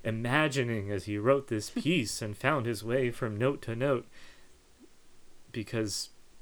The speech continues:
Speaker 1: I don't know how he came up with this thing.
Speaker 2: <laughs>
Speaker 1: I mean, <laughs> it's really good. And it does not follow structural conventions that we're used to. It does follow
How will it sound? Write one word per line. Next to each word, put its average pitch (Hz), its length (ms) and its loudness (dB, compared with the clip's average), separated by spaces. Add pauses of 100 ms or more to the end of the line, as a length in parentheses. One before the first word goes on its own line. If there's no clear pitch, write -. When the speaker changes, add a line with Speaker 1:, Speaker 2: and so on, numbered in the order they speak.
(280)
Speaker 1:
I 98 80 0
don't 147 140 0
know 110 80 -4
how 92 140 0
he 98 80 2
came 95 220 -4
up 92 120 -2
with 107 120 0
this 107 180 -2
thing. 131 240 0 (300)
Speaker 2:
<laughs> - 100 -14
Speaker 1:
I 123 60 0
mean, 113 300 0 (540)
<laughs> - 560 -8
it's 123 200 0
really 131 280 4
good. 117 340 4 (320)
And 123 480 2
it 117 240 0 (400)
does 123 220 2
not 127 240 2
follow 135 640 2 (540)
structural 131 560 4
conventions 139 800 -2
that 131 200 -4
we're 123 300 -2
used 127 340 -4
to. 143 240 0
It 113 180 0
does 160 260 6
follow 120 640 4